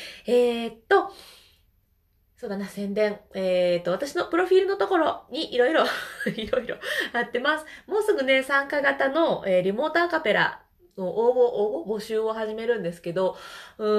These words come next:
ーん、どうやって進めていくかをね、ちょっとまだ練りに練っていて、進めて、うーん、今月中にはでも募集を開始しますのでね、よかったらぜひ、ノートかな？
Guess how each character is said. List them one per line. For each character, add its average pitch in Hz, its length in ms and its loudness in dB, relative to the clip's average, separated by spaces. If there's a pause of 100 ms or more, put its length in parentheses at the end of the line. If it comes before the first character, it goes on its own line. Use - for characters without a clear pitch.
(120)
ー - 20 2
ん、 202 60 -2
ど 233 80 4
う 233 40 6
や 233 60 2
っ - 20 -6
て 240 120 -4
進 233 240 -10
め 226 80 -4
て 220 160 -2
い 220 60 -10
く - 120 -18
か 190 260 2
を 175 120 2
ね、 175 120 -2
ち 180 80 -8
ょ - 40 -6
っ - 20 -20
と 185 80 -8
ま 185 100 -2
だ 175 120 0
練 185 160 2
り 220 100 -4
に 180 140 -4
練 185 80 0
っ 175 100 -6
て 170 140 -6
い 156 100 -12
て、 - 240 -4
進 175 300 -16
め - 100 -12
て、 - 380 -14
う 202 60 -10
ー 240 320 -10
ん、 - 40 -14
今 330 260 -4
月 330 240 0
中 330 240 2
に 311 140 -6
は 269 100 0
で 233 80 -2
も 202 140 -4
募 190 100 -2
集 202 120 -2
を 190 80 2
開 196 180 -6
始 - 80 -14
し 185 100 -12
ま 180 100 -6
す 175 100 -16
の 147 80 -8
で 151 100 -6
ね、 190 220 -2 (220)
よ 175 80 -6
か 165 100 -6
っ 160 80 -12
た 170 80 -14
ら 165 120 -6
ぜ 170 140 -6
ひ、 - 220 -16 (400)
ノ 381 120 -4
ー - 40 -4
ト - 80 -6
か - 120 -8
な？ 302 200 -4